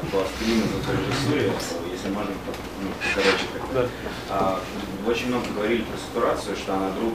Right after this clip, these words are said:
Speaker 1: и можно
Speaker 2: Да.
Speaker 1: ей не нужно пользоваться. Как чаще вы используете последовательно и пара-, или параллельно?
Speaker 2: М.
Speaker 1: И вообще в каких, э, ну, ситуациях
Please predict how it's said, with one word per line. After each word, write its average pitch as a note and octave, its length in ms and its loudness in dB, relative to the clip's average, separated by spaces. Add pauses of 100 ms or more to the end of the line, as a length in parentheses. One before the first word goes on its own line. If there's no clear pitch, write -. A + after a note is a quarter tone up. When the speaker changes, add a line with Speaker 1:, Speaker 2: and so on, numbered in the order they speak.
Speaker 1:
и E2+ 280 -2 (140)
можно F#2+ 200 2
Speaker 2:
Да. C3 140 10
Speaker 1:
ей F#2 100 0
не F2+ 340 -2
нужно G2 300 0
пользоваться. - 600 0
Как A2 200 2
чаще D3 320 0
вы G2 100 2
используете - 540 0
последовательно G#2 680 -2
и F2+ 60 -4
пара-, G2 340 2
или G#2+ 160 2
параллельно? A2 720 2
Speaker 2:
М. D3+ 260 6 (220)
Speaker 1:
И A2+ 200 4
вообще C3+ 400 2
в - 100 -4
каких, G#2+ 380 -2 (180)
э, F#2 320 4
ну, A2+ 180 4 (500)
ситуациях A2 400 4